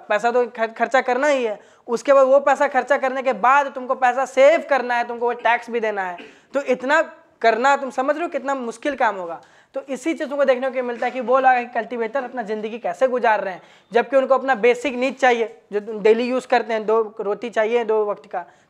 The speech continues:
ठीक है, रोटी प्याज तो कम से कम चाहिए। चलो उसके बाद इनको क्या है, उनको प्र-, हल भी खरीदना है खेती करने के लिए वही पैसा में, ठीक है,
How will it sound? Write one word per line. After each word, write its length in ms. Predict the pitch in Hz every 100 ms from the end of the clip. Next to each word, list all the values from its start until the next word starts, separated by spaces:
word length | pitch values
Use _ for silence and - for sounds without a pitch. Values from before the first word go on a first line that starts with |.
| -
ठीक 100 | 226
है, 80 | 208
रोटी 220 | 202 226
प्याज 300 | 226 214 208
तो 80 | 220
कम 100 | 214
से 120 | 233
कम 120 | 226
चाहिए। 360 | 233 220 220 196 - _ _ 214
चलो 160 | 185
उसके 320 | 247 233 -
बाद 200 | 269 269
इनको 200 | 269 262
क्या 160 | 262 269
है, 180 | 277 320 - -
उनको 280 | 254 233 285
प्र-, 580 | - 262 220 208 - 202 233
हल 160 | 269
भी 100 | 285
खरीदना 380 | 247 269 269 262
है 260 | 254 226 214 _ _ _ -
खेती 280 | 226 214 254
करने 280 | 262 254
के 120 | 233 226
लिए 180 | 214 202 - _ -
वही 240 | 277 302
पैसा 360 | 349 285 247 214
में, 140 | 190 180
ठीक 200 | 277 285
है, 160 | -